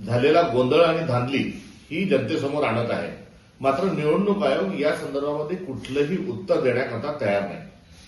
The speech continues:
मागच्या वेळेस त्यांनी लिहिलेल्या लेखामध्ये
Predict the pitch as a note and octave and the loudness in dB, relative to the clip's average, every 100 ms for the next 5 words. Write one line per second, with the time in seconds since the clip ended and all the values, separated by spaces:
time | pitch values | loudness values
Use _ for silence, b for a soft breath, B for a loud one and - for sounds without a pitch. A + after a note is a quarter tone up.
0 | B - B2+ B2+ F3+ E3+ F3+ F3+ - - | B -2 -2 0 2 4 4 0 -4 -14
1 | - - C#3 D3 D3+ D#3 D#3+ D#3+ E3+ - | -20 -6 -2 0 0 2 2 4 4 2
2 | - D#3+ D#3 D#3+ E3+ - - | 0 -2 -4 -4 -4 -8 -12